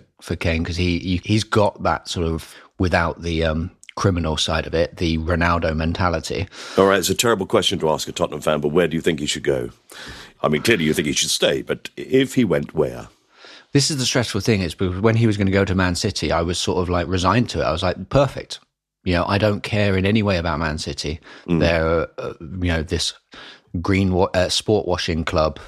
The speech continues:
Speaker 1: that has <laughs> n-, no soul.
Speaker 2: <laughs>
Speaker 1: I don't care if they win everything because it doesn't matter. Send him there. He'll score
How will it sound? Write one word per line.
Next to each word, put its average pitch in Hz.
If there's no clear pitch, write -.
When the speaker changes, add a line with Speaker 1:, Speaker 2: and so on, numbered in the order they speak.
Speaker 1:
that 76
has 82
<laughs> -
n-, 113
no 113
soul. 80
Speaker 2:
<laughs> -
Speaker 1:
I 95
don't 98
care 101
if -
they 92
win 90
everything 80
because -
it 82
doesn't 85
matter. 90
Send 104
him 92
there. 80
He'll 87
score 82